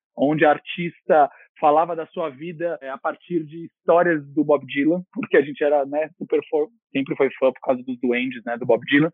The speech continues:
Mas nesse encontro que a gente fez esse podcast com ela, eu falei, "Nossa, ouvindo a Marina falar sobre a história dela, e ela tá sempre se reinventando, ela nunca saiu do, de cena, mas tá sempre fazendo algo diferente dentro do, do, da carreira dela, eu queria muito trazê-la para o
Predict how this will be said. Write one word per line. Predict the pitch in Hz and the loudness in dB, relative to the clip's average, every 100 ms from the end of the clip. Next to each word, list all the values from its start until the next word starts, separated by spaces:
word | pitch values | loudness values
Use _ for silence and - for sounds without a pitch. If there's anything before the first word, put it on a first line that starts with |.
| - 190 | 2 6
Mas | 196 208 | 8 6
nesse | 214 233 247 | 2 2 0
encontro | 226 226 226 208 | 0 0 -2 -6
que | 196 | -8
a | |
gente | - | -4
fez | 165 151 | -4 -4
esse | - | -6
podcast | 151 143 147 135 - | -6 -4 -6 -6 -8
com | 156 | -4
ela, | 190 196 196 | -2 0 -2
eu | 185 | -2
falei, | 196 185 190 | -4 -4 -6
"Nossa, | 202 214 208 - | -6 -4 -6 -6
ouvindo | 160 190 202 | -6 -6 -8
a | |
Marina | 190 170 170 160 | -6 -8 -8 -6
falar | 165 156 156 - | -2 -2 -4 -8
sobre | 143 | -12
a | 143 | -12
história | _ 165 170 | _ -4 -4
dela, | 151 156 160 143 _ _ - | -4 -4 -4 -6 _ _ -12
e | - | -4
ela | 156 156 | -2 -2
tá | 160 - | -6 -6
sempre | 202 190 | -8 -6
se | - | -8
reinventando, | 151 190 180 170 - 165 180 175 139 120 _ _ - | -4 -4 -4 -8 -2 0 0 -2 -4 -6 _ _ -4
ela | 151 | -2
nunca | 156 190 196 | 0 0 0
saiu | 190 160 160 | 2 2 2
do, | 160 | -2
de | 156 - 190 135 131 - | -10 -16 -16 -14 -16 0
cena, | 160 165 151 - - _ | 2 4 2 -2 -10 _
mas | 160 143 | -2 0
tá | 151 - | -2 0
sempre | 202 202 | 0 2
fazendo | 196 165 175 165 | 0 0 0 0
algo | 160 160 | 0 -4
diferente | - 147 180 - | -4 -4 -4 -8
dentro | 156 156 151 | -8 -8 -10
do, | 147 147 | -8 -8
do, | 139 143 | -4 -6
da | 160 135 | -4 -4
carreira | 139 135 131 | -2 -2 -2
dela, | 139 175 160 _ _ _ | 0 0 -2 _ _ _
eu | 170 | -6
queria | - 208 208 | -2 0 2
muito | 196 190 220 247 202 | 0 -2 -2 -2 -4
trazê-la | - 185 170 139 170 208 185 | -2 -2 -2 0 2 2 0
para | 160 | -6
o | 147 | -8